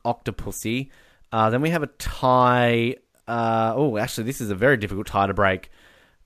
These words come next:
'cause, uh, Living Daylights and Live and Let Die both have an average of fourteen, and we both, I ranked Living Daylights eight, you ranked it twentieth, you ranked Live and Let Die twentieth, I ra-, uh, sorry, I ranked Live and Let Die twentieth, you ranked it eighth.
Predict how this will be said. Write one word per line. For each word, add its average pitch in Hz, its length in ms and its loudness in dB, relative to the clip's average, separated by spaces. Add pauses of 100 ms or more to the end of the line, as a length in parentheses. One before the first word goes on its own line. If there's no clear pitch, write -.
(160)
'cause, 107 800 0
uh, 107 840 2
Living 143 260 0
Daylights 139 320 4
and 117 140 2
Live 123 120 2
and 113 80 0
Let 104 200 -4
Die 117 260 6
both 113 240 4
have 113 160 0
an 110 60 0
average 107 240 2
of 101 80 -4
fourteen, 107 720 2 (380)
and 110 320 0 (200)
we 117 180 -2
both, 117 580 2 (400)
I 135 160 8
ranked 135 340 4
Living 123 220 2
Daylights 113 480 6
eight, 113 320 4
you 117 200 2
ranked 113 240 2
it 113 120 -2
twentieth, 107 500 2 (320)
you 117 220 2
ranked 113 220 2
Live 113 120 2
and 110 80 0
Let 110 160 0
Die 117 240 8
twentieth, 101 480 0
I 110 160 4
ra-, 107 160 2
uh, 135 100 6
sorry, 127 180 0
I 127 180 6
ranked 123 180 2
Live 117 120 -2
and 107 40 0
Let 110 120 2
Die 104 120 6
twentieth, 104 320 -2
you 107 160 0
ranked 104 220 -2
it - 80 -14
eighth. 101 360 -2